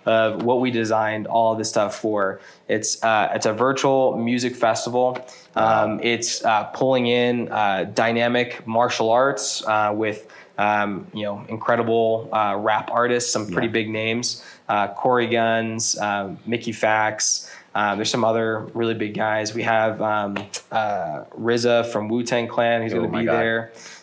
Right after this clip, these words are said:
Speaker 1: Um, we, we've got some other really large names, uh, all of which are extremely exciting. And the, I believe the ticket launch of that is probably going to be in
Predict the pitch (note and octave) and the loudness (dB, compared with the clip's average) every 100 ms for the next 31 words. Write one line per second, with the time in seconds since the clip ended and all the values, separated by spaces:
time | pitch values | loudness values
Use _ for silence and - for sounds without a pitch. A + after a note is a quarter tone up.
0 | - G#2+ A2 G#2+ G#2+ G#2 F2+ A#2 A#2 A2+ | -2 2 4 2 0 -4 -6 -4 -2 -2
1 | A2+ G2+ F#2+ - - - A2 C#3+ - D3 | -2 -2 -4 -6 -16 -8 -2 0 2 4
2 | C3 B2 A#2+ A#2+ A#2+ A#2 A2+ A2+ A2+ A2+ | 4 4 4 4 4 4 2 0 2 0
3 | - - A2 G#2+ - A#2+ A#2+ A2+ A#2 A2+ | -4 -2 2 2 4 4 4 4 2 2
4 | A#2+ A2 G#2+ G#2 - - A2+ A2+ - C3 | 0 2 0 -4 -12 -8 -4 -2 0 2
5 | C3+ C3+ B2 G2+ - A#2 A#2+ A#2 A2+ G#2+ | 2 2 2 2 2 2 4 2 0 -2
6 | A2+ A2+ G#2+ G#2 - A#2 A2+ A2 G#2+ F#2+ | -2 0 -2 -6 -12 -6 -4 -4 -6 -10
7 | - - A2+ G#2 C3+ E3+ C#3 G#2+ - D3 | -10 -6 -4 -2 0 0 -2 -2 -4 -4
8 | - A2+ A2 A2 G#2+ G#2+ G2+ - G#2+ G#2 | -2 0 0 0 0 0 0 -2 -4 -4
9 | F#2+ - - - _ _ - - B2+ C3+ | -6 -8 -14 -20 _ _ -10 0 2 4
10 | C3+ C3+ B2 A#2+ A#2 A#2 A#2 A2+ A2 A2+ | 2 2 0 2 2 0 0 -4 -4 -4
11 | A2 G#2+ - A2 A2 A2 G#2+ G#2 G#2 | -2 -4 -4 -4 -2 -2 -4 -6 -8